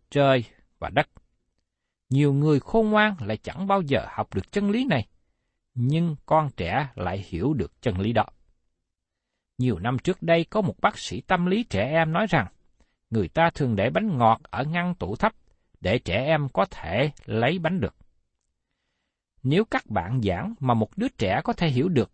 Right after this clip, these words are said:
những gì các bạn nói, thì các bạn tin chắc rằng những người lớn tuổi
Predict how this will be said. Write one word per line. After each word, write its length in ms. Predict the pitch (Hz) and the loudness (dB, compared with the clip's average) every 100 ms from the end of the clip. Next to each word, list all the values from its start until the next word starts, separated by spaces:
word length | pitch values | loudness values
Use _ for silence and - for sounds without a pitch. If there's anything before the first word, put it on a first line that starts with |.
| - _ - | -16 _ -6
những 280 | 110 190 151 | -4 -2 -2
gì 180 | 117 - | -2 -2
các 240 | 104 - - | -8 -8 -8
bạn 260 | 82 98 | -6 -2
nói, 180 | 143 233 - _ _ _ | 0 0 -4 _ _ _
thì 120 | - - | -12 -4
các 200 | 220 - | -4 -2
bạn 260 | 185 117 | -4 -4
tin 220 | - 190 180 | -2 0 0
chắc 220 | - - | -4 0
rằng 260 | 131 95 _ _ | 0 0 _ _
những 280 | 95 131 185 | -4 -2 0
người 200 | 175 98 80 | 2 2 0
lớn 280 | 113 196 254 | 2 2 0
tuổi 280 | - 85 160 | -4 -2 -4